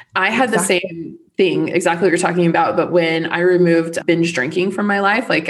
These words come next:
Speaker 1: I was not good with alcohol for a while. So I did a year sober, or almost a year sober. And I had to do the same thing. I didn't know who I was. I didn't know how to have a relationship with my husband and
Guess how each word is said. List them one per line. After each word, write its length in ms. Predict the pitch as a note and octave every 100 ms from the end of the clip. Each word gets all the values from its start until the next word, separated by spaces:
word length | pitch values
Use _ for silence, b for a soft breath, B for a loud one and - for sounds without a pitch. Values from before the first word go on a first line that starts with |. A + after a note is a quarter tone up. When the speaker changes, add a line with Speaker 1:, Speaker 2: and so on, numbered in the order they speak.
| F3
Speaker 1:
I 60 |
was 220 | D#3+ E3 E3+
not 240 | E3 -
good 120 | D3+
with 140 | D#3+ D#3
alcohol 400 | A#2 - D#3 -
for 140 | -
a 20 |
while. 220 | C3 G2
So 160 | - -
I 20 |
did 220 | D#3+ F3 E3+
a 40 |
year 520 | D#3 D#3+ D#3+ E3 E3
sober, 560 | - D#3+ D3 D#3 A#3+ B B B
or 140 | - F3
almost 320 | F3+ D#3+ F#3+
a 40 |
year 140 | - A2+
sober. 440 | - - C#3 - B B B -
And 440 | G3+ G3+ F#3 F#3 -
I 80 | F#3+
had 160 | F#3+ F#3+
to 100 | F#3
do 120 | F#3
the 80 | E3+
same 240 | F3 E3+
thing. 180 | F3 F#3+
I 60 |
didn't 160 | E3+ E3+
know 80 | D#3
who 220 | F#3 G3
I 100 | G3
was. 520 | B3 F3 E3 A#3 - B B B -
I 80 | F3+
didn't 100 | F#3+
know 100 | F#3+
how 200 | G3 E3
to 80 |
have 140 | G3 G3
a 40 |
relationship 560 | G#3+ G3 G3 A#3 A3 G3+
with 140 | G#3+
my 140 | A3 A3+
husband 600 | F#3 F3 E3+ E3 F3+ F3+
and 80 | G#3